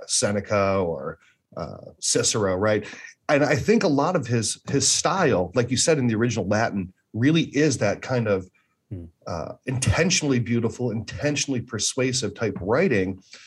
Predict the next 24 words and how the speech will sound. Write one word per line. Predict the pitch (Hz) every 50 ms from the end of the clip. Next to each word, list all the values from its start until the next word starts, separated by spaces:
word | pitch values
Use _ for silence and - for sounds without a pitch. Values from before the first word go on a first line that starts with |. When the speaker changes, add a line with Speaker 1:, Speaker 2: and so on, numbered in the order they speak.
| - - - _ - -
Speaker 1:
And | - 165
you | 165
can | - 190 170
get | 151 214 226
a | 254 208
mind | 160 147 151 156 175 165 151 151 143 139
into | 139 135 127 123 - - 135 127 123 123 120 117 117 117 _ _ _ _ _ _ _ _ _ _ _ _ _ _ _ _ _ -
how | - - - 180 208 247 254 180
the | 147 139
classical | 139 - - - - 143 143 160 160 - - 175 - - - 139
world | 117 110 120 135 123 120 110 107 104 - _ _ _ -
turns | - - 147 147 135 123
into | 127 120 113
the | 104 104
Christian | - - - 143 139 - - 135 117 117 -
era. | 107 127 127 120 101 90 80 85 87 - _ _ _ _ -
And | 131 143 147 - - - _ -
his | - - - 233 262 -
conversion | - - 202 175 139 113 113 147 185 226 170 120 117 107 104
of | 95 98
heart | - - - - 170 165 123 92 - - - _ _ _ -
that | 95 92
he's | 98 143 135 120 120
relaying | 127 117 117 135 143 127 107 98 98 95 95